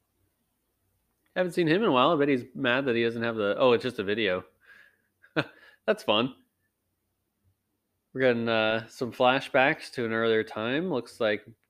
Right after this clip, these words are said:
uh, oh, it's from, uh, B D. His, his, uh, archive, it looks like. Must have recorded sometime,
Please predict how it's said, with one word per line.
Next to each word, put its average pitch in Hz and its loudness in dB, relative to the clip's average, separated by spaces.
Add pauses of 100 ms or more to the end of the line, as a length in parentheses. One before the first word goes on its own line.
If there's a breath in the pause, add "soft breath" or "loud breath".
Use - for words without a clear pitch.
uh, 104 -4 (2250 soft breath)
oh, 190 0
it's - -2
from, 120 0
uh, 113 0
B 127 -2
D. 127 -4 (120)
His, 113 -8
his, 110 -6
uh, 98 -2
archive, 95 -6
it 90 -12
looks 92 -12
like. 90 -10 (1500)
Must - -20
have 95 -10
recorded 107 -2
sometime, 92 -8